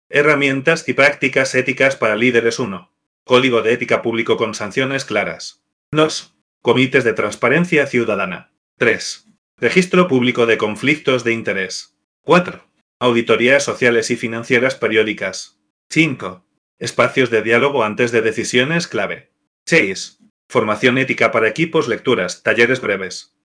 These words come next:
Siete. Mecanismos de denuncia segura. Pequeñas prácticas diarias, rutina de reflexión, cinco minutos, pregunta central antes de decidir, ¿a quién beneficia esto? Programas comunitarios inspirados en la Biblia que puedes promover. Uno.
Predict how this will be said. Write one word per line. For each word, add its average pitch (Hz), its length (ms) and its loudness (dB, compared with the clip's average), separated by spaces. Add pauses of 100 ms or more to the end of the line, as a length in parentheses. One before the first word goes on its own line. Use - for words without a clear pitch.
(100)
Siete. 147 480 -2 (340)
Mecanismos 151 680 0
de 117 80 2
denuncia 131 420 0
segura. 98 540 -6 (240)
Pequeñas 135 460 0
prácticas 117 560 0
diarias, 117 680 0
rutina 123 380 0
de 113 100 2
reflexión, 113 600 -2
cinco 127 260 -2
minutos, 117 440 -2
pregunta 117 480 -2
central 117 400 0
antes 127 280 0
de 120 100 0
decidir, 113 580 0 (140)
¿a 110 200 -4
quién 151 200 2
beneficia 127 540 0
esto? 175 420 -6 (340)
Programas 131 520 2
comunitarios 110 800 -2
inspirados 117 560 0
en 110 140 -2
la 101 100 -2
Biblia 107 400 0
que 113 100 0
puedes 120 320 -2
promover. 113 540 0
Uno. 90 320 -12